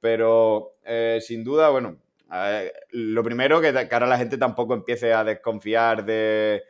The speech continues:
de los hardware wallets, porque un hardware wallet bien, bien utilizado no ha tenido ningún problema. Aquí simplemente es que tú has firmado desde tu ledger, le has dicho que firme una cosa que en realidad no era lo que tú pensabas que era, pero el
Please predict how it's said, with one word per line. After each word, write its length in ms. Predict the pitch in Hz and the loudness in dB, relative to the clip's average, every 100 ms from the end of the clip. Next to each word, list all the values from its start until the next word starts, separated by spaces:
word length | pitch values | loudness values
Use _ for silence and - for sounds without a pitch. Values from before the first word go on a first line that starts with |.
| _ _ _ | _ _ _
de 180 | 104 113 | -2 0
los 180 | 110 104 | 0 0
hardware 300 | 113 110 107 | 0 0 4
wallets, 340 | 165 147 92 | 4 2 -2
porque 220 | 98 101 | -8 -12
un 240 | 104 101 104 | -12 -12 -10
hardware 300 | 107 110 110 | -6 -2 0
wallet 340 | 120 120 113 | 2 2 -2
bien, 720 | 120 127 123 123 123 120 120 _ | -4 -4 -4 -6 -6 -8 -12 _
bien 360 | 135 127 147 156 | -10 -2 0 0
utilizado 760 | 151 139 139 147 175 226 _ _ _ _ _ | -2 -4 0 2 2 0 _ _ _ _ _
no 160 | 123 143 | 0 2
ha 60 | |
tenido 200 | 147 143 | 2 0
ningún 200 | 143 135 | -2 -4
problema. 380 | 131 131 107 95 | 0 0 0 -2
Aquí 160 | 95 117 | -8 -8
simplemente 600 | 123 123 131 135 147 147 | -6 -2 -2 -2 0 0
es 80 | |
que 120 | 147 147 | 0 -4
tú 280 | - 135 | -2 2
has 160 | 139 135 | 2 2
firmado 440 | 139 131 131 120 | -4 -2 2 2
desde 300 | 104 107 98 | 0 -2 -4
tu 160 | 92 104 | -8 -4
ledger, 380 | 113 117 127 151 | -2 -2 0 0
le 120 | 151 | 0
has 60 | 120 | -2
dicho 220 | 120 127 | -6 -8
que 100 | 120 | -8
firme 220 | 135 127 | -8 -8
una 180 | 131 123 | -4 -2
cosa 360 | 143 139 175 | -2 -2 -4
que 80 | - | -2
en 80 | 123 | -4
realidad 400 | 101 101 110 123 | -2 -2 2 2
no 160 | 123 123 | 2 -6
era 180 | 127 | -2
lo 140 | 117 113 | 0 0
que 100 | 110 | -4
tú 460 | - 117 117 113 _ _ _ - | -4 -4 -4 -6 _ _ _ -6
pensabas 400 | 120 127 120 117 | -4 0 0 0
que 160 | 113 | 0
era, 180 | 98 95 | 0 -2
pero 280 | 101 101 98 | -2 -2 -2
el 160 | 98 | -2